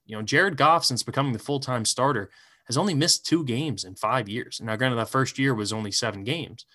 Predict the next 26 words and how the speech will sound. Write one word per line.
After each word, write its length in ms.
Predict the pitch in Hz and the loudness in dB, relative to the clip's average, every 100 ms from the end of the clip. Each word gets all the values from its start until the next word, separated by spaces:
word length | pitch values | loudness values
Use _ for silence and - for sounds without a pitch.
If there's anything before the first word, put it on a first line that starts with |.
| _ _ _ _ - | _ _ _ _ -20
uh, 160 | 92 | -10
but 240 | 113 139 139 | -6 -6 -4
you're 100 | 151 | -4
talking 180 | 233 | 0
about 120 | 165 - | 0 0
four 160 | 190 | 0
and 40 | 175 | 2
a 80 | |
half 120 | 165 151 | 2 2
seasons 560 | - 175 127 107 98 | 2 2 2 0 -2
missing 280 | 117 - 110 | 0 0 0
two 220 | - 143 | 0 0
games. 480 | 120 127 110 95 - _ _ _ _ _ _ _ _ - | 2 -2 -2 -8 -14 _ _ _ _ _ _ _ _ -2
Matthew 260 | 175 208 | -2 2
Stafford's 460 | 226 196 214 147 120 | 2 4 4 4 2
missed 220 | 131 135 | 2 0
a 20 | |
bunch 240 | 110 139 143 | 0 0 0
of 80 | 135 | -4
time 320 | 139 156 113 | 0 2 2
over 80 | 104 | 0
the 80 | |
last 240 | 104 101 - | 2 2 0
couple 220 | 107 98 | -4 -4
of 60 | 104 | -6
years. 340 | 147 - - | -6 -6 -12